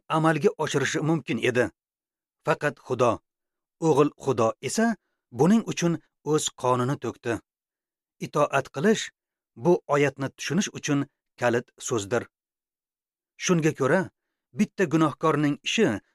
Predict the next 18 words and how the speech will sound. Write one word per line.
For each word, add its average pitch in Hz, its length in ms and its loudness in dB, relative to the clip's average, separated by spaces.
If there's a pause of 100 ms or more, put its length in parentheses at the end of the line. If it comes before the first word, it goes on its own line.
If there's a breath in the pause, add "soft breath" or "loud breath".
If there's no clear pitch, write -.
barcha 151 460 2
odamzodni 165 680 0 (300)
o'limga 160 520 0
mahkum 143 500 -4
etgan 131 420 -6
bo'lsa, 120 320 0 (640)
endi 151 300 0
esa 180 240 2 (420)
bitta 156 480 -6
solihning 135 680 -2
ishi - 280 -2 (280)
odamlarni 127 680 0
oqlaydi 117 520 -2 (360)
va 139 200 0
abadiy 139 420 0
hayotga 131 480 -2 (280)
noil 117 440 2
etadi. 110 380 -4